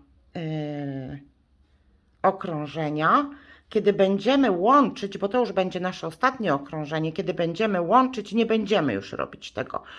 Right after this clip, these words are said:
Czyli ten pierwszy element robimy do tego e, tak jak teraz, a drugi element będziemy skracać, czyli na tym będziemy kończyć. Tak? Ja jeszcze to wytłumaczę po połączeniu,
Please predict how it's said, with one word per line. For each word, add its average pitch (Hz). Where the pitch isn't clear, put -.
Czyli 202
ten 196
pierwszy 269
element 175
robimy 180
do 196
tego 170
e, 151
tak 208
jak 170
teraz, 175
a 156
drugi 269
element 202
będziemy 185
skracać, 196
czyli -
na 170
tym 160
będziemy 143
kończyć. -
Tak? 285
Ja 190
jeszcze 160
to -
wytłumaczę 156
po 190
połączeniu, 147